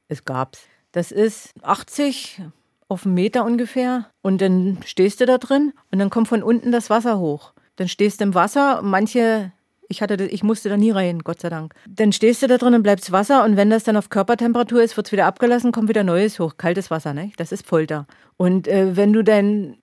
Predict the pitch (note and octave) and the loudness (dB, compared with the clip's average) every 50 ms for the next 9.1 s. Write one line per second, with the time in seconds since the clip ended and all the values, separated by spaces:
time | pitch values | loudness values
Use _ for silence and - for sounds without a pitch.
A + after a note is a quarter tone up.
0 | _ _ - - A3 - - - - B3+ B3+ C#4 C4 C4+ C4 - - - A3 B3 | _ _ -4 -2 -2 -2 -2 -2 2 4 6 6 6 4 2 2 0 0 0 0
1 | - - - C4+ C4 B3+ C4 C4+ B3+ - - A3+ A3 G#3+ G#3+ G#3 A3 - - A#3+ | 0 0 2 4 4 4 4 2 0 0 -2 0 2 2 2 2 0 0 0 0
2 | A3+ A3 G#3+ A3 G#3+ G3+ G#3 A3+ C4 A#3+ B3+ C4 B3+ A#3+ G#3 A3 G#3+ A3 G#3+ G#3 | 2 2 2 2 2 4 4 2 2 4 2 2 2 2 2 0 0 0 0 0
3 | G#3+ A3 - - A3+ - - G#3+ F#3 G3 F#3+ G3+ A#3 A#3+ A#3 A3 A3 G#3+ G#3 - | 0 0 0 -2 -4 -2 -2 -2 0 2 2 2 2 2 0 0 0 -2 -2 -2
4 | A3 G#3+ G3+ - G3+ G#3 G3 - - - F#3+ G3+ G3+ - F#3+ - - D#3+ E3+ F#3+ | -4 -4 -4 -4 -4 -6 -6 -6 -6 -6 -6 -6 -6 -8 -8 -8 -6 -6 -4 -4
5 | G3 F#3 F3+ F3 F3 F3 - _ _ - F#3 F3+ F3 - E3+ F#3+ F#3+ - G#3 - | -4 -6 -6 -8 -10 -12 -14 _ _ -4 -2 -2 -2 -2 0 0 2 0 0 0
6 | C4 A#3+ - - A#3 A#3 A3 G#3+ A3 - - - G#3+ - - G#3 A3 A3+ A3+ G3+ | -2 -2 2 2 4 4 4 2 -2 -4 -4 -8 -6 -2 0 2 4 4 2 2
7 | G#3 - A3 A3 G#3 F3+ E3 D#3 D#3 F3+ G#3+ G#3+ G3 G3 G3 G3+ G3 G3 - - | 0 -2 -2 -2 -2 -2 -2 -4 -2 0 0 0 2 2 2 2 2 -2 -4 -4
8 | F#3+ E3 G3 G#3+ F#3+ F#3+ D3+ D#3+ F3+ F3+ A#3 - - A#3+ A3+ - - A3+ A3+ A#3+ | -2 -2 0 0 0 0 -2 -2 -4 -4 -6 -8 -8 -8 -8 -6 -6 -4 -4 -4
9 | B3 - | -4 -8